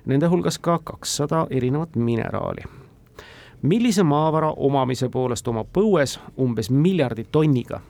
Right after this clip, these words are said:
on Ukraina maailmas number kaks kohal, kohe Hiina järel, ja nii umbes kakskümmend protsenti maailma varudest arvatakse olevat selles riigis. Tegemist on ühe keemilise elemendi vormiga,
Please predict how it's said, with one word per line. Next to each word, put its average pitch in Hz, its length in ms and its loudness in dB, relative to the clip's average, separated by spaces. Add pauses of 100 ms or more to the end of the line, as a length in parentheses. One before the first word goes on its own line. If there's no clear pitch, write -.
(240)
on 117 200 -4
Ukraina 151 420 -2
maailmas 110 400 -4
number 107 320 -4
kaks - 240 -4
kohal, 127 320 0 (100)
kohe 135 240 0
Hiina 131 300 0
järel, 156 240 2 (500)
ja 127 320 0
nii 143 140 2
umbes 120 260 0
kakskümmend 120 460 -4
protsenti 117 420 -4
maailma 107 340 -4
varudest 107 400 -4
arvatakse - 440 -10
olevat 110 240 -6
selles 139 240 -4
riigis. - 320 -10 (680)
Tegemist 196 460 2
on 151 160 2
ühe 139 60 2
keemilise 139 580 2
elemendi 131 500 0
vormiga, 147 520 2